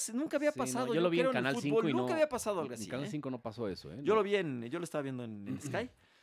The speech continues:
Speaker 1: el de la Copa Amé-, y hablando de, de Cristiano cuando estaba Messi,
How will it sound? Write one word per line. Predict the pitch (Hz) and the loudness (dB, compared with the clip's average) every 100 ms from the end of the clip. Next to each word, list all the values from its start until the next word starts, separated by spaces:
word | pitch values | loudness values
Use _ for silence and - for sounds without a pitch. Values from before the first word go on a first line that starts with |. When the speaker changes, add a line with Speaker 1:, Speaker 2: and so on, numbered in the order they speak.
| _ _ | _ _
Speaker 1:
el | 113 107 | -14 -10
de | 104 | -8
la | 107 | -8
Copa | 139 131 127 | -8 -4 -2
Amé-, | 127 - | -4 -6
y | 123 | -6
hablando | 117 143 165 | -2 -2 -2
de, | 147 120 | -2 -2
de | 110 | -4
Cristiano | - 117 - 123 135 | -8 -10 -4 -4 -4
cuando | 135 107 | -8 -8
estaba | 120 127 120 | -4 -4 -4
Messi, | 120 - 127 | -6 -6 -8